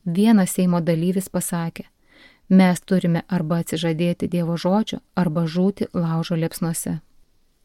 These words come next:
Karalius Ferdinandas, imperatoriaus atstovas Seime, suprato, kad įsakas sukels rimtus nesutarimus. Reikėjo įkalbėti kunigaikščius jį pripažinti ir palaikyti. Todėl jis griebėsi tikinėjimo meno,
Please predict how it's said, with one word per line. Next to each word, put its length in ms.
Karalius 500
Ferdinandas, 840
imperatoriaus 720
atstovas 540
Seime, 320
suprato, 640
kad 240
įsakas 560
sukels 380
rimtus 380
nesutarimus. 840
Reikėjo 460
įkalbėti 500
kunigaikščius 840
jį 160
pripažinti 600
ir 80
palaikyti. 600
Todėl 320
jis 140
griebėsi 560
tikinėjimo 640
meno, 440